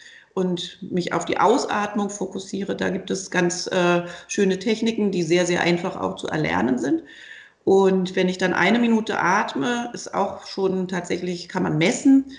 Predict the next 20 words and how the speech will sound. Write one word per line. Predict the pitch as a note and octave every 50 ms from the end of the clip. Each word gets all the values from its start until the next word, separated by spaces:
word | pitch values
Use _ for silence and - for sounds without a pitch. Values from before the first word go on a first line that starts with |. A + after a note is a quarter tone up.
| - _ -
dass | F#3+ F3+ F3+ -
dann | F3 F3 F3
der | F#3+ F#3+
Stresslevel | F#3+ F#3+ - F3+ E3+ - - F3 E3+ E3+ F3 E3+
sinkt, | D3+ D3+ D3 C#3 B2 C3 - - -
wenn | D#3 D#3 D#3 -
ich | - D#3 D3 - -
da | D#3+ D#3 D3+ D#3 D#3
eine | D#3 E3 E3
gute | D3 D#3 D3 - -
Technik | - - D3+ D3 - - - - -
drauf | - B2+ B2+ B2+ - -
habe. | - - - C3 C3+ D3 C#3 - - - - - - - - - - _ _ -
Und, | F3+ F3 E3+ E3 E3+ E3 D#3+ - -
ähm, | - E3+ D#3+ D#3 D#3 D#3 D#3 D#3 E3 F3 E3+ - _ _ _ _ _ _ - _ _ - _ _ - -
die | E3+
zweite | - - - D#3 C#3+ D#3+ - A3
Sache | G3+ G#3+ G3 -
ist | - - -
Bewegen. | F3 D3+ C#3+ E3 E3+ E3+ E3+ C4 D4 E4 - -